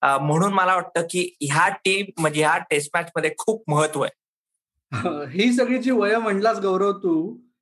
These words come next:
Speaker 2: ती सगळ्यांची ऑफिशियल वय आहेत. हे खूप महत्वाचा मुद्दा आहे, बरोबर?
Speaker 1: <laughs>
Speaker 2: जोक्स अपार्ट गौरव, अ, एकच गो-, मुद्दा मला ॲड करावासा वाटतो की जसं आपण सुरुवातीला म्हणलं की दबदबा निर्माण केलाय भारताने सर्व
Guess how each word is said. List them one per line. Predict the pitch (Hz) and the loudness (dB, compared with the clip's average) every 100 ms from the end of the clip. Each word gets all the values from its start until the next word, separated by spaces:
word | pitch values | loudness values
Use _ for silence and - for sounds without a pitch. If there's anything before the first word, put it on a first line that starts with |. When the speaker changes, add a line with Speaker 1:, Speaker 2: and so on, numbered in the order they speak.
| _ - | _ -2
Speaker 2:
ती | 247 | 0
सगळ्यांची | 233 175 208 233 240 | 0 0 2 0 0
ऑफिशियल | 247 175 175 220 240 226 | 2 2 0 -2 0 2
वय | 180 175 | 4 2
आहेत. | 156 131 123 - | 0 -4 -10 -8
हे | 175 170 | -8 -2
खूप | 214 202 | -4 2
महत्वाचा | 185 196 214 214 | 0 2 0 2
मुद्दा | 214 190 165 180 | 0 -2 -4 -6
आहे, | |
बरोबर? | 160 151 170 180 - _ | -4 -2 -2 -2 -8 _
Speaker 1:
<laughs> | _ _ 160 | _ _ 0
Speaker 2:
जोक्स | 190 233 254 | 2 2 0
अपार्ट | 247 254 226 | 2 2 4
गौरव, | 202 190 196 240 - _ _ _ - | 2 2 0 -2 -6 _ _ _ -2
अ, | 156 151 151 - | 0 0 -4 -2
एकच | 214 247 262 | -2 2 2
गो-, | 247 233 | 2 0
मुद्दा | 220 196 | 0 2
मला | 226 226 | 2 2
ॲड | 214 208 | 2 0
करावासा | 214 208 202 196 | 0 0 0 0
वाटतो | 180 170 175 185 | -2 -2 -4 -4
की | 190 196 | -4 -2
जसं | 180 180 | -2 0
आपण | 214 220 | -2 -2
सुरुवातीला | 196 190 202 202 202 | -2 -2 0 -2 -2
म्हणलं | 185 170 175 | -2 0 -2
की | 190 | -2
दबदबा | 175 175 156 214 226 | -2 -2 0 2 2
निर्माण | 220 208 208 196 | 0 0 -2 0
केलाय | 196 196 | 0 0
भारताने | 180 170 185 202 | 0 -2 -4 -4
सर्व | 196 196 | -2 0